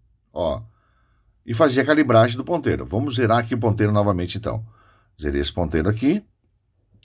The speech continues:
Olha, ó, aperto, seguro, reset. Pronto, tá chegando ali perto.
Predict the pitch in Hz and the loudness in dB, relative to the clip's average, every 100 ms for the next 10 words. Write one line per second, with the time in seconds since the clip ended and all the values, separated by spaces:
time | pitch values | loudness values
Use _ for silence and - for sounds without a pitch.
0 | _ _ - 64 55 50 - - - 85 | _ _ -10 -6 -6 -8 -12 -16 -10 -2
1 | 71 71 - 101 90 101 95 - _ _ | -2 -2 -4 -2 0 0 -2 -8 _ _
2 | - 107 117 131 - - _ _ _ - | -10 -4 2 2 0 -14 _ _ _ -20
3 | - 107 92 71 73 76 80 82 113 120 | -4 0 0 0 -6 -4 -4 -2 0 2
4 | 131 151 180 | 2 0 -10